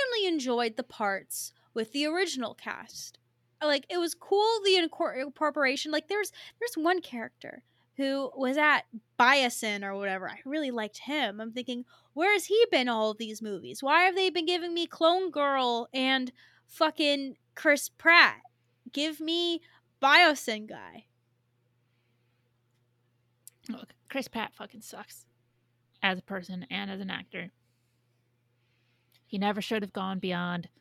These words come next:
Speaker 2: funny, chubby dude. He was good as funny, chubby dude. The second he got in shape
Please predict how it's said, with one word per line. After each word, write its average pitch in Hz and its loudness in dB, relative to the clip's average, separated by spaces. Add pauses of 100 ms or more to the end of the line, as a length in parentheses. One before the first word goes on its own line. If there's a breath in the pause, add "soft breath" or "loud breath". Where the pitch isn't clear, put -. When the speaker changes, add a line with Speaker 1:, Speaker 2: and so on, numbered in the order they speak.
(220)
Speaker 2:
funny, 175 -6 (720)
chubby 170 -4
dude. 160 -6 (1600)
He 202 -10
was 170 -8
good 180 -2
as 180 -8
funny, 220 -4
chubby 196 -4
dude. 175 -6 (220)
The - -20
second 190 -6
he 240 0
got 240 0
in 247 -2
shape 202 -6